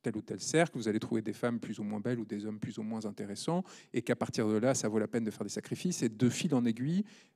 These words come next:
finir par adhérer à un système qui, fondamentalement, non seulement est mauvais, amène à, aux destructions que l'on sait d'un point de vue écologique et ainsi de suite, mais aussi à des violences humaines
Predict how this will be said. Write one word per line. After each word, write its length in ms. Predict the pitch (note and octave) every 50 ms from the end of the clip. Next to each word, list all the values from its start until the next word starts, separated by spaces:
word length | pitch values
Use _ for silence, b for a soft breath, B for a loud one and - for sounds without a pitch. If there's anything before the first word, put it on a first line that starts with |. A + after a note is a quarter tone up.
| B _
finir 500 | - - - - D#3 D#3 E3+ F#3 F3+ D#3
par 180 | - D3+ A#2+ A#2
adhérer 460 | A#2 A#2 B2 A#2+ A#2 C#3 C#3+ C3 A#2+
à 80 | A2+ G#2+
un 80 | G2+
système 520 | - - - - - - D#3 F3 F#3+ G#3 G#3 B B B B B _ _ _ _ _ _ _
qui, 360 | - - - F#3 F3 E3 D3 - _ _ _
fondamentalement, 960 | - - - - E3+ D#3+ D3 B2 A#2 A#2 A2 A2+ A2 A2 A#2 A#2+ B2 A#2+ A#2
non 140 | G#2+ G#2+ A2
seulement 320 | - - A2+ G#2+ G#2 G#2 G2+
est 60 | G2+
mauvais, 440 | G#2+ G#2 G#2+ B2 D#3 F#3+ G#3+ G#3 E3
amène 320 | A#2 G#2 G#2 G#2 G#2 G#2+
à, 60 | G#2+ - E2+ E2+
aux 80 | -
destructions 520 | - G#2+ - - - A#2+ - - - A#2 A2+
que 100 | - A2
l'on 120 | G#2 G2+
sait 220 | - - - B2
d'un 120 | A2 - G2+
point 120 | - -
de 60 | G#2+
vue 80 | G#2+ G#2+
écologique 480 | G#2 - - A2 G2+ G#2+ A#2 A#2 - -
et 40 |
ainsi 180 | - - - -
de 60 | -
suite, 240 | - - G3+ G#3 B B B B B B B B
mais 120 | A#2+ A#2 A2+
aussi 340 | A#2 A#2 - - F3 E3+
à 40 | C#3
des 120 | A#2 A2+ G#2+
violences 420 | A2+ B2 B2 D3 D3 C3 A2 A2
humaines 420 | G#2+ G#2+ A#2+ C#3+ F3 G3+ G#3+ G#3+